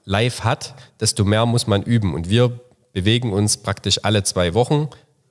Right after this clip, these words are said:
In normalen Zeiten, jetzt Corona-bedingt, war's, hatten wir teilweise ein paar, paar, ähm,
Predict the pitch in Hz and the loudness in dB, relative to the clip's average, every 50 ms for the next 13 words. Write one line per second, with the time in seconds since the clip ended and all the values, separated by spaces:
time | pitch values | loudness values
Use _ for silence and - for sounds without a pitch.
0 | _ _ _ _ 107 101 101 92 90 92 92 87 92 104 110 120 123 123 - 120 | _ _ _ _ -2 0 0 2 2 0 0 2 2 2 4 2 0 0 0 0
1 | 117 123 117 107 95 98 - - - 101 85 90 101 107 110 101 95 95 85 - | -2 0 0 0 0 0 -2 0 -2 -2 2 4 4 4 4 2 0 -2 0 0
2 | 101 104 104 95 - 90 90 90 90 92 - - - - - - - - 92 104 | 0 0 0 -2 -2 0 0 2 2 2 0 -2 -2 -6 -12 -18 -18 -6 -6 -4
3 | - 107 95 87 98 98 104 92 90 87 90 90 92 85 87 82 80 - 82 78 | -2 0 -2 0 0 0 0 2 0 0 0 0 -2 -4 -4 -6 -4 -4 -2 -2
4 | 73 71 71 - - 73 67 71 78 82 - - 76 73 | -2 -4 -6 -8 -6 -6 -6 -4 -6 -8 -8 -10 -14 -14